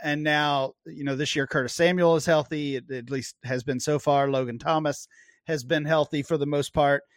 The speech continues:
And n-, now we have four, you know, reliable targets instead of two. So I, I think it might be that simple, but it's, it's still a disappointment. I mean,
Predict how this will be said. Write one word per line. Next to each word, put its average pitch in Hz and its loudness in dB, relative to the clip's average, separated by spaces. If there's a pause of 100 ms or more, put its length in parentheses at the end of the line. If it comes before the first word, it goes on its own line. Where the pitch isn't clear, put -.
(220)
And 139 -2 (340)
n-, 143 -8
now 147 2
we 160 4
have 160 2 (220)
four, 170 6 (300)
you 180 -8
know, 160 0
reliable 156 2
targets 165 0
instead 147 -10
of 131 -10
two. 143 -4
So 127 -6 (300)
I, 139 -4 (100)
I 143 -6
think 302 -6
it 170 4
might 147 0
be 190 0
that 175 2
simple, 170 0
but 147 0
it's, - -8 (260)
it's - -6
still 247 6
a 156 -2
disappointment. 147 -6
I 113 -8
mean, 127 -8